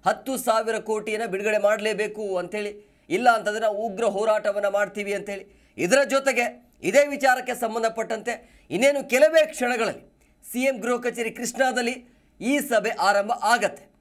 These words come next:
ಸಿ ಎಂ ಸಿದ್ದರಾಮಯ್ಯನವರ ನೇತೃತ್ವದಲ್ಲಿ ನಡೀತಾ ಇರುವಂಥ ಸಭೆ ಇದು. ರಾಜ್ಯ ಗುತ್ತಿಗೆದಾರರ ಸಂಘದ ಅಧ್ಯಕ್ಷ ಕೆಂಪಣ್ಣ ಈ ಸಭೆಯಲ್ಲಿ ಭಾಗಿಯಾಗ್ತಾರೆ. ಬಾಕಿ ಬಿಲ್ ಬಿಡುಗಡೆಯ ವಿಚಾರವಾಗಿ ಸುದೀರ್ಘವಾಗಿ ಚರ್ಚೆ ಆಗತ್ತೆ.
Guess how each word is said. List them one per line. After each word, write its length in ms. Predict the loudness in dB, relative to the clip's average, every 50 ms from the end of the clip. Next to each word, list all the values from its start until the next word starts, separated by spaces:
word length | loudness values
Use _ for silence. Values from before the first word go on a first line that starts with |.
| _ _ _ _ _ _ _ _ _ _ _ _ -6
ಸಿ 80 | -2 -2
ಎಂ 120 | -2 -2
ಸಿದ್ದರಾಮಯ್ಯನವರ 640 | -4 -6 -2 0 2 2 2 0 0 0 2 2 2
ನೇತೃತ್ವದಲ್ಲಿ 680 | 2 2 2 0 0 -2 -6 -6 -6 -6 -6 -6 -4 -2
ನಡೀತಾ 340 | -2 -2 -2 0 2 2 2
ಇರುವಂಥ 260 | 2 -2 -4 -4 -4
ಸಭೆ 400 | -6 -6 -2 -2 -2 0 0 0
ಇದು. 440 | 0 -2 -4 -8 -10 -14 _ _ _ _ _ _ _ _ 0
ರಾಜ್ಯ 400 | 2 2 2 2 0 -2 -2 -2
ಗುತ್ತಿಗೆದಾರರ 720 | -4 -6 -6 -6 -4 -2 0 2 2 2 2 0 -2 -2
ಸಂಘದ 360 | -4 -4 -4 -2 -2 -2 -2
ಅಧ್ಯಕ್ಷ 560 | -2 -2 -4 -2 2 2 2 2 0 -6 -18 -20 -20 _ _ _ _ _ _ _ _ _ _ _ 0
ಕೆಂಪಣ್ಣ 440 | 0 0 0 0 0 0 2 2 2 0 0
ಈ 100 | -4 -6
ಸಭೆಯಲ್ಲಿ 420 | -6 -4 -4 -2 -2 -2 -2 -4 -2
ಭಾಗಿಯಾಗ್ತಾರೆ. 920 | 0 0 0 2 2 2 2 2 0 -2 -6 -8 -8 -10 -16 -20 _ _ _ _ _ -2
ಬಾಕಿ 380 | 2 2 2 2 2 -2 -4 -6
ಬಿಲ್ 200 | -4 -6 -6 -4
ಬಿಡುಗಡೆಯ 480 | -4 -2 -2 0 0 0 0 0 0
ವಿಚಾರವಾಗಿ 720 | -2 -4 -2 0 0 0 0 0 0 -2 -2 -4 -8 -16 -20 _ _ _ _ _ _ -12 -8
ಸುದೀರ್ಘವಾಗಿ 880 | -6 -2 -2 -2 -2 -2 -2 0 2 2 0 2 0 -2 -4 -4 -8 -14 _ _ -6
ಚರ್ಚೆ 280 | -4 -4 -2 0 2
ಆಗತ್ತೆ. 480 | 2 2 2 0 -4 -8 -14 -18 -20 _